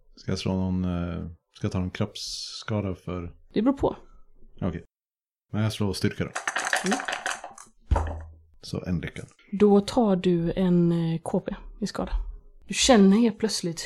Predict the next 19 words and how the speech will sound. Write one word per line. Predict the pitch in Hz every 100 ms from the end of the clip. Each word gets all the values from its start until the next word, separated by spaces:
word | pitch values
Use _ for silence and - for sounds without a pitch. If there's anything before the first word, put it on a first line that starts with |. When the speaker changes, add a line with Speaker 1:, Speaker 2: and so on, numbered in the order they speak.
| 190
Speaker 2:
hur, | 165 151 156 156
eh, | 160 156 - _ -
du |
blir | 190 190
kall. | - - 233 170 - - - - - _ _ _ _ _ _ -
Hur | 196
någonting | 196 190 185 170 - _ _ _ _ _ _ 185
greppar | 208 240 - - 220
om | 196 170
dig | 180 202 175
och |
du | 175
ser | - - 240 226
runt | 190 185 -
omkring | 185 - 190 160 170
dig | 214
hur | 196 190
de | 170
här | 180 151 156